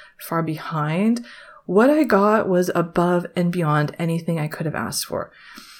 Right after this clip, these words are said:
So at the end of this time in Antarctica, because I had done the early, um, summer to winter transition, I had an extra six weeks there. And at, by the time it was the end, it was six months. And it had been, after the first six months,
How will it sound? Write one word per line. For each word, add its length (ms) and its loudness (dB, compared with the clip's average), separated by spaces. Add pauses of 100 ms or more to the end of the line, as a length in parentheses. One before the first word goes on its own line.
(140)
So 200 2
at 140 4
the 100 2
end 180 6
of 140 6
this 240 2
time 500 0
in 140 -2
Antarctica, 720 0
because 260 2
I 80 8
had 180 2
done 220 4
the 220 0
early, 500 2
um, 240 -2
summer 300 0
to 120 -4
winter 220 -2
transition, 540 -2
I 60 -2
had 180 -2
an 80 -4
extra 340 -4
six 320 -4
weeks 240 -6
there. 400 -2 (1500)
And 280 4
at, 280 0 (160)
by 160 8
the 60 6
time 180 2
it 60 4
was 140 4
the 100 0
end, 180 2
it 60 0
was 240 0
six 320 0
months. 340 -2 (360)
And 120 2
it 40 4
had 280 0
been, 440 4 (180)
after 240 2
the 100 8
first 320 2
six 220 0
months, 380 -2